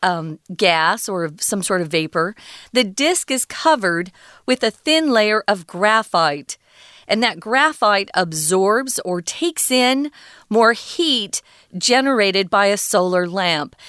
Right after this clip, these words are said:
So this has different parts to it, doesn't it? Now, graphite is a form of carbon, and it takes in that heat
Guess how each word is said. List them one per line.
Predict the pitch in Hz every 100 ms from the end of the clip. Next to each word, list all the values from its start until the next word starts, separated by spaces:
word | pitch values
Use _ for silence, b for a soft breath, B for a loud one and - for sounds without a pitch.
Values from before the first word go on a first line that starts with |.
| B B
So | - 277
this | 269 392
has | 359 277 196
different | 254 233 180
parts | - 247 247 -
to | - 170
it, | 156 139
doesn't | 190 185 165
it? | 147 - _ B B B B 262
Now, | 254 233 202
graphite | 247 262 294 - 214 190 190
is | 180
a | 190
form | - 202 202
of | 151 -
carbon, | - 170 160 160 175 254 - _ B B B B B -
and | 208 202 202 -
it | 190 175 - -
takes | - - 349 370 -
in | - 254 247
that | 185 202
heat | - 320 277 185 -